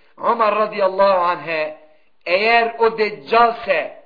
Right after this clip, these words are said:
demezdi. Ne derdi? "O deccaldır veya değil," derdi. Ve devamında gelecek olan nakillerde de bu ortadadır. Aleyhisselatü vesselam, yine İbn Ömer'in rivayet ettiği bu hadiste Ubey bin Ka'b el Ensari ile beraber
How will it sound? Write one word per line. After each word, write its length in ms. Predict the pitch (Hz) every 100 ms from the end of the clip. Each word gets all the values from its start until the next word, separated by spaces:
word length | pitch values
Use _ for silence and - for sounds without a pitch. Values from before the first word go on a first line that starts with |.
| _
demezdi. 640 | 139 208 220 208 - 139
Ne 160 | 170 247
derdi? 280 | 202 185 196
"O 220 | 233 240
deccaldır 520 | 214 - 247 254 262
veya 260 | 254 254 240
değil," 260 | 240 226
derdi. 380 | 196 180 160 175 - _ _ _ _ _ _ _ 180
Ve 140 | 185
devamında 460 | 202 214 208 220 240
gelecek 440 | 220 220 233 226
olan 240 | 208 196
nakillerde 600 | 196 185 202 196 196 214 226
de 120 | 233
bu 120 | 247
ortadadır. 580 | 220 220 214 202 185 - _ _ _ _ _ _
Aleyhisselatü 520 | - 262 254 226 214
vesselam, 500 | 185 - 165 151 147 147 - _ _ _ -
yine 240 | 185 240
İbn 120 | 233
Ömer'in 420 | 220 226 226 196 180
rivayet 340 | 180 180 170
ettiği 280 | 165 - 185
bu 120 | 247
hadiste 460 | 220 170 165 170 160
Ubey 300 | 196 233 226
bin 80 |
Ka'b 240 | 220 240 240
el 100 | 233
Ensari 420 | 226 220 254 254
ile 160 | 240 220
beraber 380 | 202 175 151